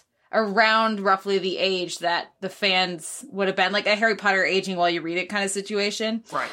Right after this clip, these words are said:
Speaker 1: So, like, late teens is kind of the situation for those characters, as I recall.
Speaker 2: Yeah. Um, like, Korra is, like, canonically seventeen, so I just kind of assume that everyone else is around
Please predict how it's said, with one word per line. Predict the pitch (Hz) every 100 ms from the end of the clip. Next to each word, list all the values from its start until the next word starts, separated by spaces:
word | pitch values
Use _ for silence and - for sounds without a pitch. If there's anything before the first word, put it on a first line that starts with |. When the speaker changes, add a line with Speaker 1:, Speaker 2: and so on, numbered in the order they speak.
| -
Speaker 1:
So, | - 214
like, | 202 196 190 -
late | 190 233 247 -
teens | 247 226 208 202 196 -
is | - 190 -
kind | 208 185
of | 165
the | 170
situation | 185 - 185 165 175 170
for | 170
those | 160 156
characters, | - 175 156 165 156 -
as | 208 214
I | 220
recall. | 202 185 - 190 107 - - -
Speaker 2:
Yeah. | 180 - - - - -
Um, | 190 190 185 180 175 170
like, | 165 156 - - _ _ _ _ _ _
Korra | - 262 285 277
is, | -
like, | 180 -
canonically | 170 139 139 147 185 170
seventeen, | - 202 185 - 202 196 190
so | 180 180 151 147
I | 147
just | 147 147 -
kind | 170 151
of | 135
assume | 135 - 147 135
that | 131
everyone | 131 135 131
else | 127 123 143
is | 131
around | 127 127 127 131 131 135